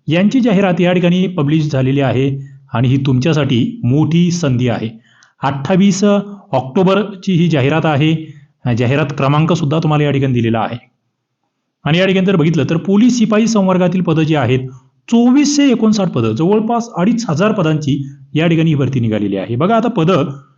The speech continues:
कशा पद्धतीने आरक्षित आहेत ते तुम्हाला या ठिकाणी दिसेल. अ, इथे जर तुम्ही बघितलं या पोलीस शिपाई पदाबद्दल, तर इथे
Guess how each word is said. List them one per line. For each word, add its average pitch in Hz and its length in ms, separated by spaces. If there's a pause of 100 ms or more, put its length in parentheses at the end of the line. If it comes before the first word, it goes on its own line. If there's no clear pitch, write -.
(140)
कशा 165 180
पद्धतीने 196 600
आरक्षित 170 460
आहेत 165 220 (120)
ते 160 60
तुम्हाला 156 260
या 151 120
ठिकाणी 139 240
दिसेल. 117 460 (580)
अ, 110 180
इथे 113 220
जर 156 160
तुम्ही 160 160
बघितलं 127 500
या 117 500 (280)
पोलीस 117 260
शिपाई 123 240
पदाबद्दल, 113 460 (580)
तर 147 100
इथे 165 600